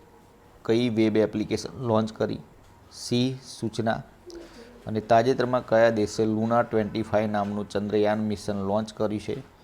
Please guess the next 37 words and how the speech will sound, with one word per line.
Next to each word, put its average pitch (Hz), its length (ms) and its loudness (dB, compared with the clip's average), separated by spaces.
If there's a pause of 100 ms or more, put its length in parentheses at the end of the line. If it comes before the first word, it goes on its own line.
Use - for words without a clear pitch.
(340)
તો 104 80 -2
રશિયાએ. 110 600 0 (1160)
તો - 240 -8
આજ, 113 200 2 (160)
આ 107 180 0
હતા 113 200 2
આજના 110 280 0
પચાસ 107 420 -4
પ્રશ્નો. 110 360 -6 (200)
વીડિયો 107 240 -2
પસંદ 107 240 -2
આવે 104 120 0
લાઈક 104 280 4
કરજો, 104 360 -4 (120)
શેર 107 340 0
કરજો 104 260 -2
અને 95 140 -6
સબસ્ક્રાઇબ 104 460 -4
કરવાનું 98 280 -6
ના 98 140 -2
ભૂલતા, 95 300 -8 (440)
જેથી 104 220 -6
કરીને 101 300 -2
આવનાર 95 300 -2
દરેક 98 320 -4
વીડિયોની 95 320 -6
નોટિફિકેશન 98 600 -8
આપને 95 280 -6
સૌપ્રથમ 87 320 -8
મળી 92 200 -4
રહે 101 80 -2
અને 98 100 -6
આપની 90 200 -10
તૈયારીમાં 85 400 -8 (340)
વધારો 87 240 -4
થઈ - 120 -12
શકે. 80 240 -14